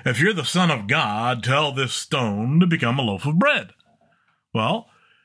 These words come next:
is there anything wrong with what Satan did? Satan says, "Hey, if you're hungry, change this stone into a loaf of bread." There's nothing wrong with that.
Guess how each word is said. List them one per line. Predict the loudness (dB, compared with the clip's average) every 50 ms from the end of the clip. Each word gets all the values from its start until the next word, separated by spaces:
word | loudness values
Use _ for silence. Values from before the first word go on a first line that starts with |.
| _ _ -2
is | 0 2
there | 2 2 2
anything | 2 2 2 2 2 0 0 -2 -2
wrong | -2 0 2 2 2 2 0 -2 -2 -2 -2 0
with | 0 0 0
what | 0 -2 -2
Satan | -2 -2 -2 -2 0 2 2 2 2 2 -2 _ _ _ _ -4 0
did? | 2 2 2 2 0 0 -6 -12 -12 -14 _ _ _ _ _ _ _ _ _ _ -20 -14 -6
Satan | -2 0 0 0 0 -2
says, | 0 0 0 2 2
"Hey, | 2 2 2 0 0
if | -2 -2
you're | 0 0 0 2
hungry, | 2 2 0 0 0 0 0 -2 -2 -4 _ _ _ -20 -20 -12 _
change | 0 0 2 2 4 2 2 2
this | 2 0 0 0 -2
stone | -2 0 0 0 0 0
into | 0 0 2 2 2
a | 2 2
loaf | 2 0 -2 -2 -2
of | -4 -2
bread." | 0 -2 -2 -4 -8 -10 -10 -8 -6
There's | -4 -4 0
nothing | 0 0 0 0 -2 -2
wrong | 0 0 2 2 2 0 0 0 0 0
with | 0 0
that. | -2 -4 -4 -2 -4 -4 -6